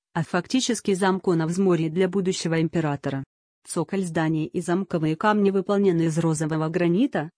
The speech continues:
нижний этаж облицован серой путиловской плитой. Стены кирпичные, покрытые полихромным кирпичом двух оттенков, жёлтого и терракотового.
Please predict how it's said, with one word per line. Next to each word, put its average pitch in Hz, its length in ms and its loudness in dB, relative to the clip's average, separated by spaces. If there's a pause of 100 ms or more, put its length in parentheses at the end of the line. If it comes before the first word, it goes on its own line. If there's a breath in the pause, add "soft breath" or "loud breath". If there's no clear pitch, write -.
(140)
нижний 175 480 4
этаж 143 340 -2
облицован 170 640 0
серой 156 320 -2
путиловской 165 580 -4
плитой. 160 520 -2 (400)
Стены 165 440 0
кирпичные, 160 800 -2 (200)
покрытые 185 540 0
полихромным 170 720 0
кирпичом 165 600 -2
двух 143 320 -6
оттенков, 160 680 -4 (220)
жёлтого 156 480 -2
и 160 40 0
терракотового. 151 1040 -4